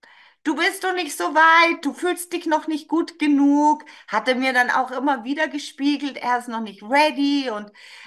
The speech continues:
er muss sich noch entwickeln und das ist sein Weg und so weiter und so fort. Und ich hab mir immer nur gedacht,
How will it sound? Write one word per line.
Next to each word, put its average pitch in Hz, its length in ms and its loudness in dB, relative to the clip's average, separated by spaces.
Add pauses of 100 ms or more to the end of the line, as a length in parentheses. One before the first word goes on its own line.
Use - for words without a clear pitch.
(160)
er 254 240 2
muss 247 380 -6
sich 240 180 -8
noch 240 220 -2
entwickeln 294 1040 2
und 240 320 -4
das 247 160 -6
ist - 260 -10
sein 214 420 0
Weg 320 580 -4
und 277 220 -4
so 240 120 -12
weiter 226 360 2
und 226 140 -12
so 240 100 -16
fort. 220 320 0
Und 214 120 -14
ich 220 140 -14
hab 220 120 -6
mir 208 180 -10
immer 220 180 -8
nur 214 160 -8
gedacht, 202 300 -6